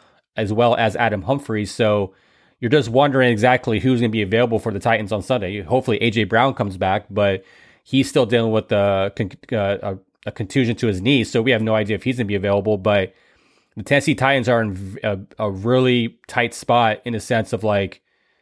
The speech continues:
are they gonna play on Sunday? So hopefully, you know, Thursday, Friday, hopefully Saturday, there's gonna be negative cases. So,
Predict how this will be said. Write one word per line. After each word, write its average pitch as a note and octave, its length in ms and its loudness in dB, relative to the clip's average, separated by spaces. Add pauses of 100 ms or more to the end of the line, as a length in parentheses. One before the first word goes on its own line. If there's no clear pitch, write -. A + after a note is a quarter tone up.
(160)
are A2 140 0
they A#2+ 80 4
gonna A2+ 160 2
play A#2+ 220 0
on G#2 100 0
Sunday? F#2 300 -6
So G#2+ 120 -4
hopefully, C3 640 0 (460)
you - 80 -8
know, A2+ 100 2
Thursday, B2 460 2
Friday, A#2+ 360 2
hopefully A2+ 320 -2
Saturday, A#2 420 2
there's G#2+ 200 0
gonna G#2 200 -4
be G2+ 360 -6 (220)
negative A2 400 -2
cases. G2+ 480 -6
So, G2 380 -2